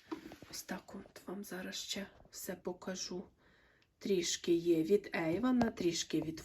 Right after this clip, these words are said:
Pharmacy і трішки від Oriflame. Це всі мої запаси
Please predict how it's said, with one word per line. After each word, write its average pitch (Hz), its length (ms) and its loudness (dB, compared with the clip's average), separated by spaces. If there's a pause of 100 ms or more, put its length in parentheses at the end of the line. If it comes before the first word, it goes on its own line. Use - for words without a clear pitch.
Pharmacy 202 760 4 (1120)
і 254 380 4 (1700)
трішки 190 480 0
від 170 240 4
Oriflame. 175 760 -2 (4000)
Це 151 260 -8 (520)
всі - 360 0
мої 156 360 4
запаси 160 840 0